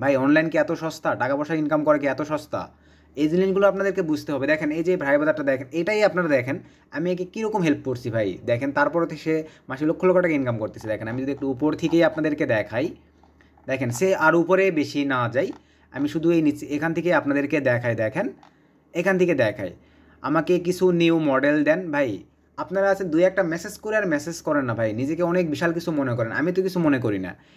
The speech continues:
কারণ ভাই, এখানে বুঝতে হবে, আপনারা হাজার হাজার জন মেসেজ করেন, অনেকের মেসেজের হয়তো, হয়তো বা রিপ্লাই দিতে পারি না। আপনারা কিন্তু মন খারাপ করেন যে সুমনের ফুটানি হয়ে গেছে, মেসেজে রিপ্লাই দেন। আসলে বিষয়টা এমনটা নয় ভাই,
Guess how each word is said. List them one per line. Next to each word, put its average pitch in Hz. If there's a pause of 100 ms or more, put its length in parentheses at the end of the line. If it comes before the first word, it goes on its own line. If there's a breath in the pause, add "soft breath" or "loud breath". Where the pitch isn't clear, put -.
(140)
কারণ 143
ভাই, 156
এখানে 175
বুঝতে 147
হবে, 139
আপনারা 143
হাজার 135
হাজার 175
জন 180
মেসেজ 139
করেন, 123
অনেকের 143
মেসেজের 151
হয়তো, 156
হয়তো 151
বা 151
রিপ্লাই 135
দিতে 143
পারি 139
না। 139
আপনারা 135
কিন্তু 135
মন 131
খারাপ 127
করেন 127 (360 loud breath)
যে 127
সুমনের 135
ফুটানি 135
হয়ে 135
গেছে, 127
মেসেজে 123
রিপ্লাই 135
দেন। 131
আসলে 127
বিষয়টা 156
এমনটা 143
নয় 120
ভাই, 101